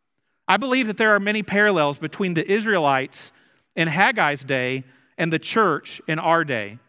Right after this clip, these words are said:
Like the Israelites, we too have been delayed and discouraged in many ways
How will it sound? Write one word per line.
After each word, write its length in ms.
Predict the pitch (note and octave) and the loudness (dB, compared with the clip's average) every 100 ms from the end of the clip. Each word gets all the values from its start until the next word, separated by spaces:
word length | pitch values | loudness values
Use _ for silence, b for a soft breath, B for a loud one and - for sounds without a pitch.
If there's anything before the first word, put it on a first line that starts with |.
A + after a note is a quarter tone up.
| _ _ _ _ _ _ - | _ _ _ _ _ _ 4
Like 220 | G3 - | 4 4
the 120 | G3+ | 0
Israelites, 760 | A#3 B3+ C4 F#3 C#3+ D3 - E3 | 0 0 0 2 2 0 -4 -6
we 240 | A3 B3+ | -2 -2
too 500 | - A#3+ C4 A#2+ - _ _ _ _ _ - | -2 0 0 -2 -6 _ _ _ _ _ 0
have 180 | F#3 F3 | 0 2
been 180 | G3 F3+ | -2 0
delayed 680 | F3 E3+ G3 G3+ D3 B2+ D#3+ | -2 0 0 2 -2 -4 -2
and 280 | E3 D#3+ C3 b b | -2 -2 -8 b b
discouraged 640 | F3 - G#3 A#3+ E3+ C3+ | -2 -2 0 2 0 0
in 120 | F3+ F3+ | -2 0
many 240 | A#3 D4 | -2 0
ways 500 | F3 C3 C3 C#3 | 0 0 -2 -6